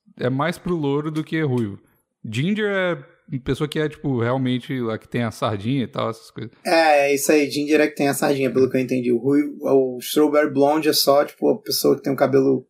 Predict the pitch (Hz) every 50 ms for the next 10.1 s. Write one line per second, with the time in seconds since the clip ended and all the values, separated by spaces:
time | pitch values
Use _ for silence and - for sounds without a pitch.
0 | _ - 127 117 117 113 120 - - - 123 117 123 120 139 123 110 104 101 -
1 | _ _ _ _ _ _ _ _ _ _ _ _ _ _ _ _ _ _ _ _
2 | _ _ _ _ _ _ _ _ _ _ _ - 156 135 123 117 117 110 117 123
3 | 120 113 123 117 - - - - 135 120 135 131 170 202 262 262 240 - 214 214
4 | 156 127 135 165 180 165 143 135 131 160 190 175 151 135 135 - - 160 156 180
5 | 208 165 - - 165 175 185 190 165 - 214 - - - 170 196 196 208 208 226
6 | 196 196 202 202 202 202 208 208 196 160 - - 156 160 165 170 175 170 160 160
7 | 143 127 123 131 135 139 143 151 156 151 - 170 - - - 139 135 147 143 -
8 | 180 160 135 123 139 143 135 117 110 110 113 110 - - _ _ _ _ _ _
9 | _ _ _ _ - 127 120 107 113 117 123 123 - - 123 127 - - 156 151
10 | 147 143